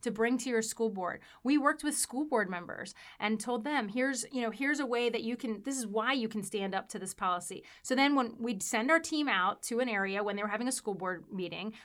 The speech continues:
We'd meet with the parents ahead of time so they had a good unified message. 'Cause the wrong messages sometimes mess up what you're trying to do, and people don't realize that. But it,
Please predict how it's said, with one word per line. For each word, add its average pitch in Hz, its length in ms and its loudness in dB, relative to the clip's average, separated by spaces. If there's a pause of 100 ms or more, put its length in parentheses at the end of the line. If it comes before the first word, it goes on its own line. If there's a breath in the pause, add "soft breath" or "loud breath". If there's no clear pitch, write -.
We'd 214 140 2
meet 214 220 2
with 254 120 0
the 269 80 -2
parents 254 420 0
ahead 220 200 0
of 196 80 -4
time 220 180 -2
so 226 80 -4
they 214 80 -2
had 196 160 -2
a 196 80 -2
good 226 360 4
unified 240 480 2
message. 202 380 -2
'Cause 277 120 -4
the 302 80 0
wrong 403 260 6
messages 302 540 2 (300 loud breath)
sometimes 320 560 2
mess 220 280 2
up 220 140 2
what 220 100 -4
you're 208 80 -6 (100)
trying 202 160 0
to 185 60 -2
do, 196 160 -2
and 202 80 -4
people 330 220 0
don't 220 140 2
realize 226 440 4
that. 180 300 4
But 214 100 0
it, - 100 -8